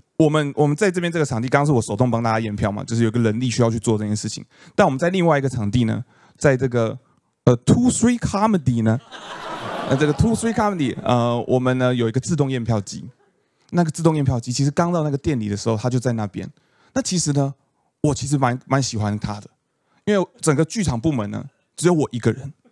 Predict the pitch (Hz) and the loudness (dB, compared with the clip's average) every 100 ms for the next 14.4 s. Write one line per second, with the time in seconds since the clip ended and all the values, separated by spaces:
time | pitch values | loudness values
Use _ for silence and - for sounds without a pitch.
0 | _ _ _ _ _ _ _ _ 131 135 | _ _ _ _ _ _ _ _ 0 2
1 | 180 - 107 - 120 143 _ - 220 147 | 2 0 -2 -8 -8 -12 _ -2 0 0
2 | 220 196 - 147 147 147 143 107 107 110 | -4 -8 -4 -4 -2 0 0 0 0 0
3 | 117 135 110 110 113 127 107 110 - - | -2 -2 -2 -2 -2 0 0 -4 -8 -4
4 | 127 123 120 120 - - - - - - | -2 0 -2 -4 -10 -14 -20 -20 -20 -20
5 | _ _ _ _ _ _ _ 143 156 226 | _ _ _ _ _ _ _ -2 2 0
6 | 175 185 165 147 170 185 156 147 135 135 | 2 0 0 -2 0 0 0 -2 0 0
7 | 127 120 135 135 - 107 127 - 117 104 | 2 0 0 0 0 -2 -2 -4 0 0
8 | 107 117 110 107 123 127 120 110 110 107 | 0 -2 0 2 0 0 -2 -4 -6 -6
9 | 104 120 113 113 123 208 226 - - 180 | -4 -2 -2 -2 0 0 2 0 0 0
10 | 233 262 220 - 165 165 233 170 147 147 | 0 0 -2 -2 4 4 4 -2 4 4
11 | 180 165 _ _ _ _ _ _ _ _ | 4 -2 _ _ _ _ _ _ _ _
12 | _ - 123 127 120 - 117 117 _ - | _ 0 2 2 -2 -2 -6 -6 _ -10
13 | - - - - - - - - - - | -10 -8 -12 -12 -12 -12 -14 -16 -18 -20
14 | - - - 208 | -20 -20 -2 0